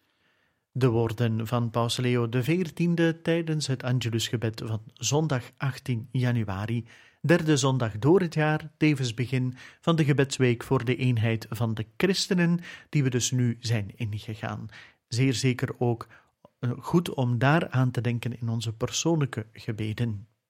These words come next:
En zo, dierbare luisteraars, zijn we aan het einde gekomen van deze aflevering van Radio Vaticaan.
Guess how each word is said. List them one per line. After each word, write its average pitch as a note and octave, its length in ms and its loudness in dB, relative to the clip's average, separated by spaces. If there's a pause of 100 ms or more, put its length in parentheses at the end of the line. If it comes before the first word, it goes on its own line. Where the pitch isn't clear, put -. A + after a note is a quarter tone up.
(960)
En C3+ 140 2
zo, C#3+ 180 6
dierbare B2+ 560 4
luisteraars, A#2+ 580 0
zijn A#2+ 160 0
we A2+ 40 0
aan A2+ 120 0
het A2+ 120 -6
einde A#2+ 260 -2
gekomen C3 480 -4
van A#2 140 -6
deze A#2+ 300 -2
aflevering E3+ 640 2
van D3+ 240 0
Radio C3 420 0
Vaticaan. A2+ 580 -6